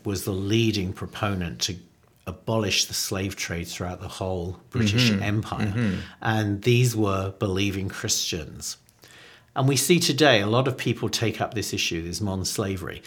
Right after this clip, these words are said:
Speaker 1: And maybe they're not necessarily Christian, but often they're operating within a
Speaker 2: Correct.
Speaker 1: Christian worldview,
Speaker 2: Mm-hmm.
Speaker 1: even if personally they are not believers.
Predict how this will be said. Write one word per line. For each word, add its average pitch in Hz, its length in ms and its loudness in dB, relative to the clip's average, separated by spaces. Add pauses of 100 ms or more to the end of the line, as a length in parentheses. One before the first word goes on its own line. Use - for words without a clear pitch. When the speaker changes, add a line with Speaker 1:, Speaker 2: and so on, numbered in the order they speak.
(240)
Speaker 1:
And 156 120 2
maybe 202 260 8
they're 165 160 8 (160)
not - 320 -2
necessarily 120 760 4
Christian, 98 680 2 (520)
but 127 200 6
often 147 380 4
they're 117 180 4
operating 98 840 0
within 101 760 4
a 101 140 0
Speaker 2:
Correct. 98 360 4
Speaker 1:
Christian 107 540 2
worldview, 101 1200 2
Speaker 2:
Mm-hmm. 107 360 2
Speaker 1:
even 107 320 2
if - 260 -6
personally 92 760 -2
they 92 200 -2
are 92 100 -2
not 90 400 -6 (100)
believers. 87 640 -4